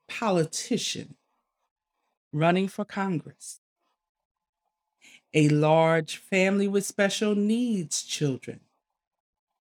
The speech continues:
A transgender male or female. Hold on to the test to review after the podcast.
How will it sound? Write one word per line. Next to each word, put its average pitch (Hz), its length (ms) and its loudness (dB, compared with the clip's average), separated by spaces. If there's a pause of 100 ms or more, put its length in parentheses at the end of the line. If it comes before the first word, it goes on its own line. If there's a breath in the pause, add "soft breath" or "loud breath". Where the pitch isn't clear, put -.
(1200)
A 175 140 4
transgender 180 1300 0
male 147 600 0 (100)
or 175 300 -2 (120)
female. 262 420 -4 (4000 soft breath)
Hold 415 280 6
on 175 280 4
to 180 220 -2
the 143 280 -6
test 156 640 0 (220)
to - 100 -6
review 175 480 2
after 147 320 -2
the 151 140 -6
podcast. 147 720 -4